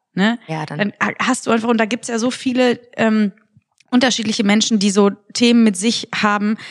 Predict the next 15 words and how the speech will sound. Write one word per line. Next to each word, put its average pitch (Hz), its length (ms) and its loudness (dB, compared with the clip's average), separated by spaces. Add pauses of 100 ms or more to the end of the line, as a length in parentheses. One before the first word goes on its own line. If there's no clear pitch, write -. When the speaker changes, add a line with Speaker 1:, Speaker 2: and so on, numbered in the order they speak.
Speaker 2:
Mhm. 160 400 -4
Speaker 1:
äh, 208 280 2
wo 214 60 0
du, 220 380 -2
ähm, 202 500 2
wo 196 140 -6
du 214 120 2
weißt, 202 460 -2
ich 208 160 -6
hab, 220 200 -2
ich - 140 -8
kann's 226 300 -4
nicht 208 160 -6
mehr 196 160 2
hören, 185 360 2